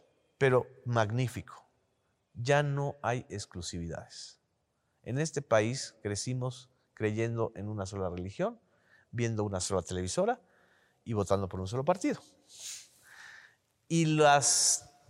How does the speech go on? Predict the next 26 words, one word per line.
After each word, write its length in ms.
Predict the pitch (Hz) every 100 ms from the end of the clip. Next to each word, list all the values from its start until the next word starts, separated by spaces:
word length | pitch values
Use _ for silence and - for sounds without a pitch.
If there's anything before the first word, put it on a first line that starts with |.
| -
televisoras, 760 | - 147 147 135 147 147 151 151
las 140 | 131
estaciones 400 | 120 - 120 143
de 80 | 139
radio, 480 | 135 131 131 147 151 - - - _
les 300 | 120 127 117
prohibían 600 | - 123 123 165 320 262
a 60 | 139
sus 140 | 117
comunicadores 680 | - 117 113 104 107 107 131
poder 300 | 143 117 120
colaborar 580 | 123 120 110 113 117 123 - - - _ _ _ -
en 200 | 113 110
otros 360 | 120 127 135 131
medios 380 | 131 120 127
privados 720 | - 143 135 123 143 160 - -
si 220 | 113 110
eran 380 | 107 107 107 104 - _ _ _ _ _ - _ _ _ -
trabajadores 600 | 107 101 104 101 104 107
de 100 | 107
esos 220 | - 123
medios 420 | 151 139 139 139
o 80 | 120
al 80 | 131
revés, 420 | 180 277 - - - _ _ _ _ _
¿sí? 240 | - 143